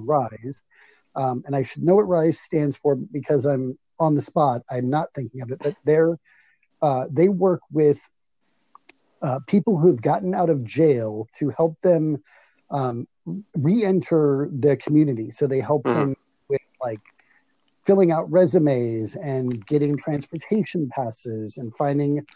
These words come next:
Speaker 1: a place to live that isn't, like, back in the, the, where they were before when they were getting in trouble.
Speaker 2: Sure, sure.
Speaker 1: It's this just incredible organization. She's just doing amazing, amazing work with it.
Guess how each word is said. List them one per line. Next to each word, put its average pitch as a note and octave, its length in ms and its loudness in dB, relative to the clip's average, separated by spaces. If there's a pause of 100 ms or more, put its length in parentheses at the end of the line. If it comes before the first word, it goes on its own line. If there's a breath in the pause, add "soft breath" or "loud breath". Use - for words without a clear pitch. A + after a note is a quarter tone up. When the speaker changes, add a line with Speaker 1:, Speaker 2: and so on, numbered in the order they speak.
(160 soft breath)
Speaker 1:
a E3 80 0
place D#3+ 460 0
to F#3 60 0
live F#3 600 4
that C#3+ 180 -4
isn't, E3 440 -2 (300)
like, C#3+ 220 -2 (340)
back C3+ 400 -2 (120)
in C#3+ 320 -4
the, C3+ 420 -2
the, C#3 180 -4 (180)
where F3 480 2
they E3 120 4
were D#3 200 2
before D3 400 2
when C#3 120 0
they C#3 80 -2
were C3+ 120 -4
getting C3 180 0
in C3 120 -4
trouble. G#2 460 -6
Speaker 2:
Sure, A2 400 0
sure. G2+ 360 -8 (300)
Speaker 1:
It's A2+ 120 -16
this C#3 140 -6
just - 240 -12
incredible D#3 760 2 (280)
organization. D3 840 0
She's C3 260 -8
just B2+ 200 -10 (160)
doing D3+ 300 0
amazing, B2+ 600 -4
amazing B2 460 -6
work A#2+ 200 -8
with A#2 160 -18
it. - 80 -18